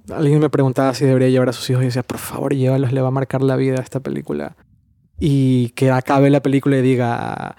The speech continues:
"Captain Marvel llegar-, volverá en Avengers End War". Y era como, "Wow".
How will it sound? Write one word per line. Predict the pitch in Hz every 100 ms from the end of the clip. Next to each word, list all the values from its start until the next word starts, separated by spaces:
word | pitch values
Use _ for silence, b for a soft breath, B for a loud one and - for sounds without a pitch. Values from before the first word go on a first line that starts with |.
| _ _ b
"Captain | - - - 131
Marvel | 139 139 135 139
llegar-, | 131 123 131
volverá | 139 131 127 127 135
en | 135
Avengers | 127 135 131 127 -
End | 127
War". | 127 - -
Y |
era | - -
como, | - -
"Wow". | - - -